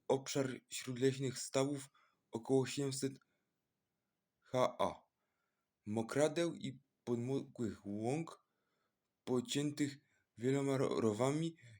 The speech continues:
i kanałami odprowadzającymi nadmiar wód od rzeki Dąbrówka, specjalnie w tym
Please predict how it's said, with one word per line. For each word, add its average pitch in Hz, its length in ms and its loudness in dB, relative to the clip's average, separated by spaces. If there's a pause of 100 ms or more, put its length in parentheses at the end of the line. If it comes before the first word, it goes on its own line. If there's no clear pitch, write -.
(120)
i 117 80 -12
kanałami 131 800 0 (520)
odprowadzającymi 123 1500 0 (240)
nadmiar 135 420 -2
wód 127 320 -8
od 123 200 -4 (760)
rzeki 131 480 0 (280)
Dąbrówka, 120 800 0 (1900)
specjalnie 131 720 2
w - 120 -10 (300)
tym 123 320 -4